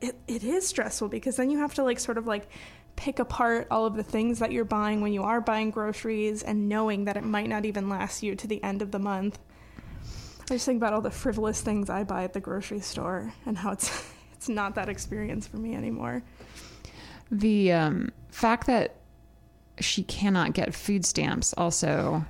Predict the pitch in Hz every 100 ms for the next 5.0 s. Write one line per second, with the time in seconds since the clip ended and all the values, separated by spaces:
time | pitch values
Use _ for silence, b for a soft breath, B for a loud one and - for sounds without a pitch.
0 | - - - - - - 233 - 285 254
1 | - - - - 220 220 220 - 269 294
2 | 240 196 196 202 180 185 196 214 220 208
3 | 202 165 175 165 165 165 - - - -
4 | 202 202 - - 127 202 202 214 208 240